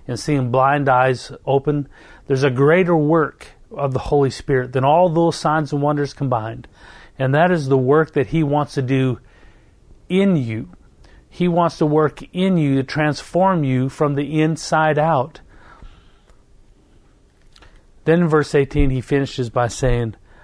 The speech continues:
"I will not leave you orphans, I will come to you." So he's telling the disciples, "I'm not going to abandon you and leave you as orphans, where you have to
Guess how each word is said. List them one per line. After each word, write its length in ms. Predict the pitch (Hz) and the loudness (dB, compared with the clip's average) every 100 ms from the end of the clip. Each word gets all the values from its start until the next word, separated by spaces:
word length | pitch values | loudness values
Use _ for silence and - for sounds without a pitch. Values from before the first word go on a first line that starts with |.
| - - | -20 0
"I 100 | 139 | 2
will 180 | 135 131 | 4 4
not 320 | 143 165 127 | 4 2 2
leave 240 | 147 151 | -2 0
you 140 | 151 - | 0 0
orphans, 640 | 143 139 127 117 123 - - | 0 0 -2 -4 -6 -10 -6
I 140 | 123 | -2
will 140 | 131 131 | -2 -2
come 260 | - 131 120 | -2 -4 -4
to 140 | 131 | -10
you." 220 | - 131 - _ _ _ _ - _ _ _ - _ - - - | -10 -14 -20 _ _ _ _ -20 _ _ _ -20 _ -20 -20 -20
So 160 | - 151 | -2 0
he's 180 | 131 | 0
telling 300 | - 175 185 | 2 4 4
the 80 | 170 | 0
disciples, 600 | 151 - 151 143 139 120 | -2 0 0 2 0 0
"I'm 160 | 147 151 | -4 0
not 200 | 180 - | 0 2
going 140 | 185 | -2
to 160 | - 156 | 0 0
abandon 500 | 127 139 156 147 135 | 0 0 0 -2 -2
you 160 | 127 120 | -2 -4
and 140 | 117 | -2
leave 220 | 135 151 | -2 0
you 160 | 147 135 | 0 0
as 120 | 120 | 2
orphans, 600 | 131 131 - 123 123 - - - - - | 0 0 -4 -14 -16 -20 -20 -20 -20 -4
where 120 | 131 | -2
you 220 | 127 160 | 0 0
have 340 | - 156 165 - | 0 0 0 -4
to 300 | 139 123 | -4 -4